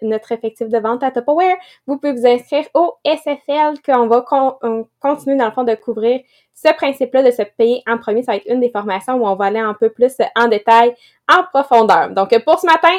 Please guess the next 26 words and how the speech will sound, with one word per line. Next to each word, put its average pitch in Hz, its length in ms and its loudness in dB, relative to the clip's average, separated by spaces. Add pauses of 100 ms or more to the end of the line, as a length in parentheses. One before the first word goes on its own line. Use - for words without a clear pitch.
(140)
en 285 260 4
trois 277 380 2
étapes 254 420 2 (120)
simples, 311 440 -4 (100)
comment 294 340 0
on 247 100 2
fait 277 160 0
pour 240 140 -8
se 233 100 -2
payer 226 260 0
en 240 80 -2
premier ? 240 380 -4 (320)
Donc, 220 140 0 (100)
étape 349 320 0
numéro 285 480 2
un, 285 100 2 (380)
c'est 294 160 -6
de 285 100 4 (140)
évaluer 294 720 0
nos 254 400 2
revenus 247 480 0
mensuels 240 560 -2
et 214 80 -4
nos 214 160 -2
dépenses 233 540 -2
mensuelles. 185 480 -10